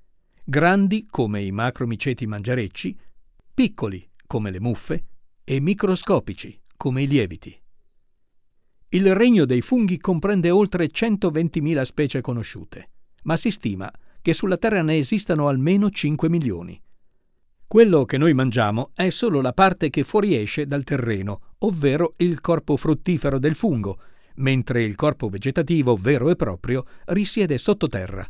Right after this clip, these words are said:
e può estendersi per centinaia di metri. Nella teca a fianco è possibile notare la stratigrafia del terreno di un bosco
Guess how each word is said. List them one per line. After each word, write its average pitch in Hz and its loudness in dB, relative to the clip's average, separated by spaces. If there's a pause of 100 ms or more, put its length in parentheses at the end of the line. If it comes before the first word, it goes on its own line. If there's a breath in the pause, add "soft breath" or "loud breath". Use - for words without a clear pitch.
(200)
e 165 0
può 190 2
estendersi 120 -2
per 135 -4
centinaia 147 0
di 131 0
metri. - -10 (880)
Nella 151 4
teca 139 2
a 127 0
fianco 123 0
è 135 0
possibile 135 0
notare 117 -2
la 139 -2
stratigrafia 151 0
del 127 -4
terreno 147 2
di 127 0
un 139 2
bosco 139 2